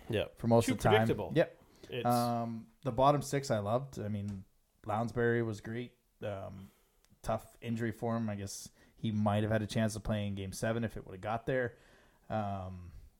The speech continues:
Speaker 2: Mueller was on a different level most of the year, and he, he got that World Junior bump, him and Ty Bell.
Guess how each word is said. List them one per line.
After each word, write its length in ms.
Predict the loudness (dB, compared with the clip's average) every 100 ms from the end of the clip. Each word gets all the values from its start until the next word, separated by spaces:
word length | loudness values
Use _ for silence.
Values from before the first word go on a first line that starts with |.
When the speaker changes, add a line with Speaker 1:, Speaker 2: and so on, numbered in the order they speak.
| _ -6
Speaker 2:
Mueller 320 | 0 4 4
was 200 | 4 2
on 160 | 0 -2
a 60 | -2
different 320 | -4 -6 -4
level 280 | -2 -2 -2
most 400 | -2 0 0 -2
of 80 | -2
the 60 |
year, 280 | -2 0 2
and 120 | 0
he, 100 | -2 -6
he 120 | -6 -2
got 180 | 2
that 140 | 2 2
World 240 | 2 2
Junior 240 | 2 4 4
bump, 280 | 4 4 6
him 180 | 6
and 180 | 6 6
Ty 200 | 6 6
Bell. 280 | 4 2